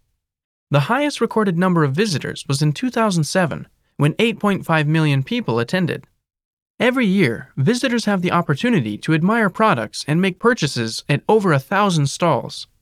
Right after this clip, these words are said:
Among these stalls, one can find antiques, arts and crafts, products, and handicrafts.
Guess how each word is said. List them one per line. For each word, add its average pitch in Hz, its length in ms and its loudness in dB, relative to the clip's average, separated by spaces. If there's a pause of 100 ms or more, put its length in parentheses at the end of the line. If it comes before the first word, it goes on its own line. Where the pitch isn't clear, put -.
(680)
Among 262 340 2
these 240 180 -2
stalls, 127 600 0 (180)
one 247 220 0
can 220 160 0
find 175 280 2
antiques, 147 680 -2 (320)
arts - 260 -2
and 185 120 0
crafts, 131 560 -2 (200)
products, 175 560 0 (120)
and 135 100 4
handicrafts. 143 840 -2